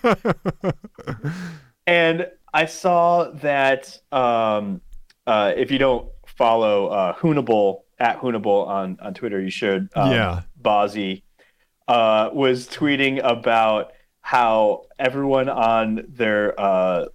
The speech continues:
Speaker 2: Lemons team has, like, every Lemons team has a Charger rental, and they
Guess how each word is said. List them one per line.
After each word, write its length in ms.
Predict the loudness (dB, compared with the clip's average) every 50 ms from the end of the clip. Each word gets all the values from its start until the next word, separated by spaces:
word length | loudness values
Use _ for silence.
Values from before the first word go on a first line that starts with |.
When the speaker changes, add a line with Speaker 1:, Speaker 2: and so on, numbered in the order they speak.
| -12
Speaker 2:
Lemons 440 | -4 -2 -2 0 0 -2 -4 -4 -8
team 480 | -6 -4 -2 0 0 0 -2 -2 -4 -8 _ _ _ _
has, 500 | -2 0 2 4 4 2 2 0 -4 -6 _ -20 -20 _ _ _ _ _ _ _ 0
like, 200 | 0 2 2 0
every 220 | 0 0 0 2
Lemons 320 | 2 2 2 0 -4 -8 -6
team 240 | -6 -4 -4 -4
has 260 | -2 0 -2 0 -2 -4
a 60 | -8
Charger 500 | -8 -2 0 2 2 2 0 0 -2 0
rental, 500 | 2 0 0 0 0 0 0 0 0 -4 -12 _ _ -2
and 200 | -2 -2 0 2
they 200 | 2 2 2